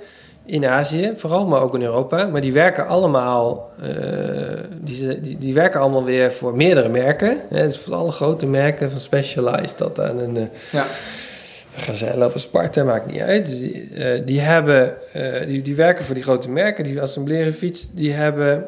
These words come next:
Speaker 1: dus die brengen de onderdelen bij elkaar. Maar vaak <laughs> zijn daar weer de aandeelhouders in die fabrieken zijn vaak weer inderdaad de, de onderdelenleveranciers. Dus bijvoorbeeld Shimano heeft een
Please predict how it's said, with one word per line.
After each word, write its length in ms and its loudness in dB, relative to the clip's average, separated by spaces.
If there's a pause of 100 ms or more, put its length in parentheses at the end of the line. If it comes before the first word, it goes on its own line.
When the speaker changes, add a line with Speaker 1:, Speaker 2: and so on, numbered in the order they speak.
(120)
Speaker 1:
dus 100 -12
die 80 -2
brengen 240 4
de 60 2
onderdelen 380 2
bij 160 2
elkaar. 680 -2
Maar 180 -2
vaak 360 0
<laughs> 80 -8
zijn 200 2
daar 300 4
weer 280 2 (760)
de 400 -12
aandeelhouders 680 4
in 60 -2
die 100 -2
fabrieken 280 -4
zijn 160 0
vaak 320 0
weer 260 2
inderdaad 420 0 (100)
de, 420 -4
de 240 -8
onderdelenleveranciers. 1300 0
Dus 380 -8 (600)
bijvoorbeeld 460 0
Shimano 460 4
heeft 240 0
een 260 -6